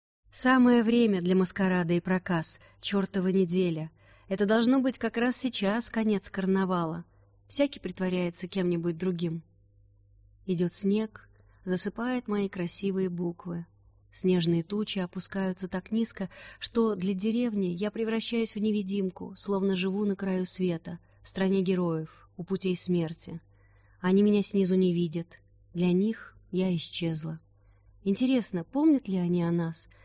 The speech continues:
Беспокоятся ли, что с нами? Встревожился ли почтальон,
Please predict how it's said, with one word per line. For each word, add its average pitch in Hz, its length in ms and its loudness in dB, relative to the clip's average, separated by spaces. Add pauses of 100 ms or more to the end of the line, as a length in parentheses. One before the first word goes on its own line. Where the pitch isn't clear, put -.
(220)
Беспокоятся 240 800 0
ли, 185 140 0
что 247 340 -2
с - 140 -4
нами? 175 400 -2 (480)
Встревожился 220 800 0
ли 170 120 -4
почтальон, 180 760 -2